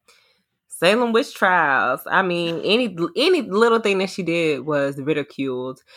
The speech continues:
But honestly, I, it's so hard because I feel like because, well, I guess I know,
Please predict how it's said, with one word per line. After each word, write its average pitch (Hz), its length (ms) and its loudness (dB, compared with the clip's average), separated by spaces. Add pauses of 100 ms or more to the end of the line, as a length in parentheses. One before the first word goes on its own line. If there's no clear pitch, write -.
(220)
But 160 160 2
honestly, 247 1000 -2 (320)
I, 170 840 -2 (1080)
it's 196 200 -2
so 220 160 4
hard 175 340 2
because 156 460 -6
I 156 80 -6
feel 180 240 -4
like 160 240 -4
because, 151 880 -8 (680)
well, 220 160 2
I 302 40 -6
guess 339 180 -6
I 311 60 0
know, 262 480 -4